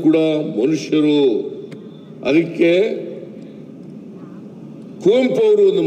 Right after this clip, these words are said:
ಮಾತನ್ನ ಹೇಳಿದ್ದಾರೆ, ನಮ್ಮ ಸಮಾಜವನ್ನ ಸರ್ವ ಜನಾಂಗದ ಶಾಂತಿಯ ತೋಟವನ್ನಾಗಿ ಮಾಡಬೇಕು, ಸರ್ವ ಜನಾಂಗದ ಶಾಂತಿಯ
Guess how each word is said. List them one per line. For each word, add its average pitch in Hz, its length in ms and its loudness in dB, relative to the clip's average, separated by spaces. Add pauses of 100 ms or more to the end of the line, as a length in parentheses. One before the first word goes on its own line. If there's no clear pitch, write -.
ಮಾತನ್ನ 175 320 0 (100)
ಹೇಳಿದ್ದಾರೆ, 135 440 0 (1040)
ನಮ್ಮ 131 120 -4 (140)
ಸಮಾಜವನ್ನ 147 580 0 (1120)
ಸರ್ವ 160 260 4 (140)
ಜನಾಂಗದ 139 540 2 (280)
ಶಾಂತಿಯ 135 500 0 (180)
ತೋಟವನ್ನಾಗಿ 120 880 0 (100)
ಮಾಡಬೇಕು, 101 600 0 (1160)
ಸರ್ವ 160 240 4 (180)
ಜನಾಂಗದ 147 500 2 (1200)
ಶಾಂತಿಯ 147 500 2